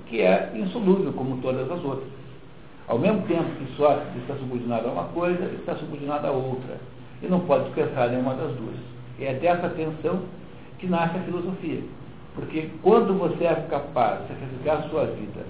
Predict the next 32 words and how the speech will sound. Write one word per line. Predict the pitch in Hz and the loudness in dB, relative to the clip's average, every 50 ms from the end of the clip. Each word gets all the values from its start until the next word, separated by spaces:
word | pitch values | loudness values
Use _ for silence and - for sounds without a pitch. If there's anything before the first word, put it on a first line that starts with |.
| - - - | -12 -12 -8
em, | 151 147 156 160 160 156 156 - 131 | -8 -6 -4 -4 -4 -4 -6 -8 -6
em | 131 139 143 139 131 131 - | -4 -4 -4 -4 -4 -6 -8
função | 139 131 123 127 135 131 120 | -8 -8 -8 -6 -6 -6 -6
dessa | 110 110 113 - 117 - - | -4 -6 -6 -8 -8 -10 -10
tensão, | - - - - 151 165 165 - - - - - - - - - - - | -10 -12 -8 -8 -6 -6 -6 -8 -10 -12 -14 -16 -16 -16 -16 -12 -8 -6
então | 185 - - 143 147 147 143 139 - | -4 0 0 2 2 0 -2 -4 -2
é | 156 156 | -2 -2
possível | 156 151 151 143 147 143 139 131 127 139 147 | -2 -2 -4 -6 -6 -6 -6 -6 -4 -4 -2
nascer | 151 151 139 - - - 127 131 135 - - 123 | 0 0 0 -2 -4 -6 -6 -6 -6 -6 -6 -4
uma | 139 139 143 | -4 -2 -2
independência | 151 139 131 139 151 151 147 147 131 123 113 - 127 135 - 127 - - | -2 -2 -4 -4 -4 -4 -4 -2 -2 -2 -2 -2 -2 -4 -4 -6 -6 -6
da | - 147 120 | -4 -4 -4
consciência, | - 131 131 127 - 120 123 123 123 123 127 - - - - - - - - - - - | -4 -6 -8 -8 -6 -6 -4 -4 -4 -4 -6 -8 -10 -10 -12 -12 -14 -16 -16 -16 -10 0
que | - 143 | 2 4
é | 127 120 123 | 4 4 4
a, | 127 131 - - 135 131 127 127 123 127 - 143 139 - - - 123 | 2 -2 -4 -4 -2 -2 0 0 0 -2 -2 -4 -4 -4 -6 -6 -6
a, | 117 110 110 107 107 - - 117 113 104 104 104 98 - - - 71 | -6 -6 -6 -8 -8 -8 -8 -8 -8 -8 -8 -8 -8 -8 -8 -8 -8
a, | - | -8
a | - | -8
essência | - - - 123 117 120 120 | -10 -8 -8 -6 -6 -6 -6
da | - 117 | -8 -8
filosofia. | - - 143 131 - - - - - - - - - - - - - - - - - - - - - - - - - - - - | -8 -8 -8 -8 -8 -8 -10 -10 -10 -10 -10 -10 -12 -14 -16 -16 -16 -16 -16 -16 -16 -16 -16 -16 -16 -16 -16 -16 -16 -16 -14 -12
Então, | 135 127 156 160 | -4 2 2 4
no | 156 165 | 4 4
caso | - 147 131 120 110 - | 4 6 6 6 4 2
de | - 120 - | -2 -2 2
Sócrates, | 151 165 180 - - - - - 151 143 | 2 4 4 2 -2 -6 -8 -8 -2 0
é | 143 131 - - - | 2 2 2 0 0
completamente | 175 175 170 170 156 147 139 135 139 135 135 | 0 0 0 0 -2 -2 -2 -4 -4 -4 -6
diferente | - - 139 123 123 127 123 123 127 | -6 -6 -4 -2 -2 -2 -2 -4 -4
a | 120 117 | -6 -6
situação. | - - - - 117 107 - 101 - | -6 -8 -8 -8 -8 -8 -8 -10 -12